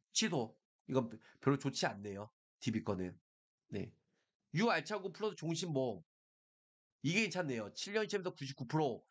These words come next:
십 년 시점에서 백이십사 프로. 아, 좋습니다. 예, 이런 거 해야지.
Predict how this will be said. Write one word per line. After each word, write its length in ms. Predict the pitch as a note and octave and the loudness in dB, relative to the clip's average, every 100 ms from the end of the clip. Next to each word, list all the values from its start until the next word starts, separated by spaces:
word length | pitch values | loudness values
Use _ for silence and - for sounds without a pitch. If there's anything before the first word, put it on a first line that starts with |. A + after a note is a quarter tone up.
| - - | -20 -6
십 240 | - G#3+ | 0 2
년 160 | A3+ A#3 | 4 2
시점에서 340 | - G3+ F3+ | 2 0 0
백이십사 440 | - C#3 C#3+ F#3+ F3+ | -2 0 0 -2 -2
프로. 260 | C#3 G#2+ | -4 -2
아, 400 | A2+ C#3+ F3 G3 | 0 2 2 0
좋습니다. 840 | - B2 A#2 - C3+ A#2 A2+ G2+ F2 - - - | -2 -6 -6 -4 -2 -2 -2 -4 -6 -14 -20 -2
예, 80 | A2+ | 2
이런 380 | A2 G2 C#3+ A3+ | 2 2 0 2
거 80 | A3 | 2
해야지. 460 | D3+ A#2 G#2+ G2 | 2 0 -8 -12